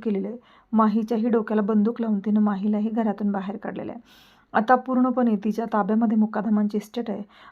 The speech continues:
मुकादमांची प्रॉपर्टी आहे. इकडं अक्षय आईला म्हणतो, "आई, आजपासून रमाचं नाव घरामध्ये घ्यायचं नाही आहे." पण आई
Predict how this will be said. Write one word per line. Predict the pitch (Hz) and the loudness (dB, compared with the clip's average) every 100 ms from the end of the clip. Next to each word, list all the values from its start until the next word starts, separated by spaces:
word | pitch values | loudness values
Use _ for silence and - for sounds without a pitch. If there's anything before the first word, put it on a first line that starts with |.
| - | 0
मुकादमांची | 240 240 226 226 220 | 4 4 4 0 -2
प्रॉपर्टी | 220 220 214 226 214 | -2 -2 -2 -4 -6
आहे. | 233 - _ - | -10 -14 _ -6
इकडं | 262 277 277 320 - - - | 0 4 4 4 -2 -10 4
अक्षय | 247 254 294 | 4 4 4
आईला | 285 254 233 | 6 6 4
म्हणतो, | 220 220 208 180 - | 2 0 -2 -6 -4
"आई, | 208 233 | -2 0
आजपासून | 233 220 240 240 254 | 0 -2 -6 -4 -2
रमाचं | 247 226 220 | 0 0 -2
नाव | 214 214 | -2 -2
घरामध्ये | 214 214 208 208 | -2 -2 -2 -2
घ्यायचं | 214 202 220 | -6 -6 -8
नाही | 196 | -8
आहे." | - _ _ _ - | -10 _ _ _ -2
पण | 240 - | 0 2
आई | 220 240 | 2 0